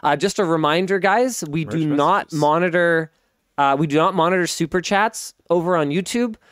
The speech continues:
Speaker 1: Uh, the way to send a message into the show is, uh, checking out L T T store dot com. We've got a promo running on the largest desk pads, the, uh, one point two meter by seven hundred millimeter ones, where you can get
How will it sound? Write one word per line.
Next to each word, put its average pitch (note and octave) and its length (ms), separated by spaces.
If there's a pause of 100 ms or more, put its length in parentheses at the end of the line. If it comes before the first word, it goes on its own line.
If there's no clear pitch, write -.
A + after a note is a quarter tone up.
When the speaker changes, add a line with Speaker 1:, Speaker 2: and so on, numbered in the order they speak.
(180)
Speaker 1:
Uh, C#3 180
the D3 120
way D#3+ 300
to G3 140
send F#3+ 280
a F3 60
message E3 460
into F#3 340
the D3 140
show G3+ 500
is, C3 460
uh, A#2+ 160
checking F3 280
out E3+ 140
L E3+ 120
T E3 120
T E3+ 140
store F3 240
dot D#3+ 240
com. F#3+ 280 (240)
We've C#3+ 120
got D3+ 160
a C3+ 40
promo F3+ 380
running F#3+ 300
on C#3+ 160
the C3+ 180
largest D#3+ 760 (280)
desk E3 260
pads, G3 400
the, C3+ 320
uh, A#2+ 140
one D3 180
point D#3+ 260
two D#3 140
meter D3 220
by C#3 140
seven D3+ 280
hundred D3 240
millimeter D3+ 400
ones, E3+ 300
where C#3 80
you B2+ 160
can C3 240
get C#3+ 260